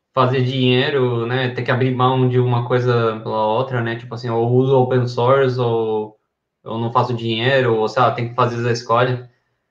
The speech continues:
É, cara, a Red Hat é o maior exemplo, né, de que isso é possível, né, fazer dinheiro com, com open source e tendo as, e,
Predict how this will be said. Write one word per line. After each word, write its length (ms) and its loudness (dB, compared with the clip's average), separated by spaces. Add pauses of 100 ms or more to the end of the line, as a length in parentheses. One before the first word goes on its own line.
(440)
É, 600 -14
cara, 280 -8
a 120 -8
Red 300 -2
Hat 300 2
é 220 2
o 60 -8
maior 240 2
exemplo, 440 0
né, 180 -6 (100)
de 140 -16
que 160 -8
isso 160 -6
é 60 -2
possível, 420 -12
né, 180 -18
fazer 220 -6
dinheiro 400 -4
com, 360 -2
com 420 0
open 220 0
source 460 2
e 160 -6
tendo 520 2
as, 140 4 (280)
e, 260 -10